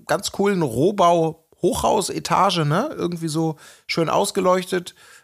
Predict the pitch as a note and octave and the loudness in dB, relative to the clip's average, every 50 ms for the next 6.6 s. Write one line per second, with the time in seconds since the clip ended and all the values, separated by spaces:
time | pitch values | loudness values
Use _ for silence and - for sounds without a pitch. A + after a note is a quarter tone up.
0 | _ _ - D3 D3+ D3+ D3+ D3+ D3+ C#3+ C#3+ C#3+ - _ - D3 D#3 D3+ D3 C#3+ | _ _ 0 2 2 4 2 0 -2 -6 -6 -8 -10 _ -2 -2 0 0 -2 -4
1 | C#3+ C#3+ - D3 - D3 D3 - D#3 D3 C#3 C3+ - - - - D3 A#2+ B2 - | -4 -2 -2 -2 -2 -2 -4 -2 -4 -4 -4 -6 -8 -8 -6 -6 -4 -4 -4 -6
2 | - D3+ D3 D3+ D3+ C#3 D3 C#3 C3+ C#3+ C#3 C#3 C3+ B2 B2 A#2 - - G3+ F#3 | -6 -4 -4 -4 -2 -2 -2 -2 -2 -4 -4 -4 -6 -8 -10 -10 -2 -2 -2 0
3 | F#3 F#3 E3 E3 D3+ E3 D3 B2+ D#3+ E3+ D#3+ D#3+ D3+ - C#3 B2+ - - E3+ E3 | 2 0 0 0 -2 -6 -4 -2 -2 -2 -2 -4 -4 -6 -8 -8 -4 -2 -2 -2
4 | D#3 D3+ - D#3+ D3 D3+ D#3 D3+ D3 C#3+ C#3+ D3+ D#3+ C#3 C#3 D3+ - B2 D3 D#3 | -2 -4 -4 -4 -4 -4 -4 -6 -6 -6 -8 -10 -10 -10 -10 -8 -6 -6 -6 -6
5 | C#3+ - - D3+ D3 C#3 C3+ C#3 C3 B2+ - C#3 C3+ B2+ C3+ D3+ D3+ D3+ C#3 C#3+ | -6 -4 -4 -2 -2 -4 -6 -8 -10 -6 -4 -4 -2 -2 0 -2 -2 -2 -4 -4
6 | C#3+ C#3+ C#3 - - - C#3+ C#3+ C#3+ C#3 C#3 | -6 -6 -4 -6 -6 -4 -2 -2 -2 -2 -6